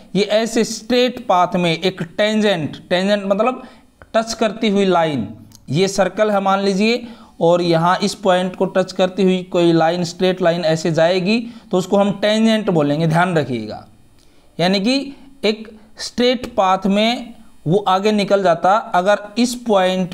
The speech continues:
पे हम रोटेट करते हुए लाते उसको और छोड़ देते तो, यानी कि अब भी ये, ये पाथ फॉलो नहीं करता, सर्कुलर पाथ। ये कैसा पाथ है? सर्कुलर पाथ फॉलो नहीं करता, वो टेंजेंशियल पाथ में आगे निकल जाता।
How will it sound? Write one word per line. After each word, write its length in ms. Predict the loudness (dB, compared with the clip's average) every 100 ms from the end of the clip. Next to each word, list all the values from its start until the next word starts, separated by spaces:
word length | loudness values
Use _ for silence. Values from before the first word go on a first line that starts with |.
| -2
पे 140 | 0
हम 260 | 2 0 -2 0
रोटेट 400 | 0 2 -2 0
करते 280 | -2 2
हुए 100 | 2
लाते 320 | 4 2 2 -2
उसको 240 | 0 -2
और 180 | 0 -2
छोड़ 280 | 0 0 2
देते 300 | -2 -4 -4
तो, 300 | -2 -2 -4 -20 -8 -4
यानी 180 | 0 0
कि 100 | 2
अब 220 | 0 0
भी 160 | 2 2
ये, 440 | 2 0 -2 -14 -18 -4
ये 240 | 0 0
पाथ 240 | 2 2 2
फॉलो 320 | 0 0 2 2
नहीं 280 | -2 -4 -8
करता, 400 | -12 -16 -20 -20 _ _ _ _ _ _ _ _ _ -2
सर्कुलर 500 | -2 0 0 0 0
पाथ। 380 | -2 -2 -2 -2
ये 80 |
कैसा 260 | 0 0 0
पाथ 260 | 2 2 2
है? 140 | 0 -2 -20 -4
सर्कुलर 440 | -4 0 0 0
पाथ 380 | 2 0 0 -4
फॉलो 200 | 0 0
नहीं 220 | 2 0
करता, 580 | 0 0 0 0 -4 -4 -2
वो 80 |
टेंजेंशियल 720 | 0 0 2 2 2 2 2 0
पाथ 340 | 2 0 0
में 260 | -4 -6 -12 -20 _ _ _ _ _ _ _
आगे 260 | -2 2 2
निकल 300 | 0 -2 -6
जाता। 380 | -8 -14 -20